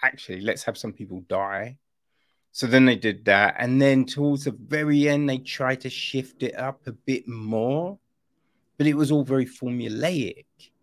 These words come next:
right? When you look at stuff like, and I use this all the time, Highlander one was awesome. We won't even mention Highlander two, right? Highlander three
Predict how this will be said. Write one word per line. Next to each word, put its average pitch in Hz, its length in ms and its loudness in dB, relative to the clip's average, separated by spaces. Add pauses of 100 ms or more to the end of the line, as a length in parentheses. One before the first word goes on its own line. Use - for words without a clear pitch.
(460)
right? 147 340 0
When 139 240 4
you 139 160 2
look 131 300 -2
at 127 120 -4
stuff - 540 2
like, 110 340 0 (840)
and 156 100 2
I - 40 4
use 139 240 4
this 110 180 -8
all 85 140 -12
the - 80 -16
time, - 400 -8 (1000)
Highlander 151 600 4
one 104 260 0
was 92 160 -10
awesome. 95 600 -8 (1040)
We 120 180 -6
won't 104 340 0
even 95 240 -10
mention 95 360 -12
Highlander 92 500 -10
two, - 260 -18 (380)
right? 107 420 4 (460)
Highlander 170 480 4
three 143 640 2